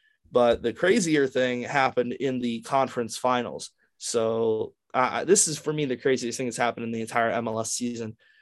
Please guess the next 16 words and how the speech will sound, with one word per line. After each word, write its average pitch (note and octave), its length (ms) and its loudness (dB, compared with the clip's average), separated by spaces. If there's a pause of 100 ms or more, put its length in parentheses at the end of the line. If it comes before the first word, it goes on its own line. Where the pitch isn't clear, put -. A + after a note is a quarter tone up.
(220)
But A#2+ 380 2
Philadelphia F#3+ 500 4
Union D3 420 0
make B2+ 220 0
it D3 140 2
all C#3+ 160 8
the D#3+ 60 10
way C#3+ 120 6
to F3 200 -8
the D#3+ 80 -2
conference D3 400 0
final. C#3+ 320 4
They A#2+ 120 4
host E3+ 380 2
the D#3 60 -4
game. C3 360 -2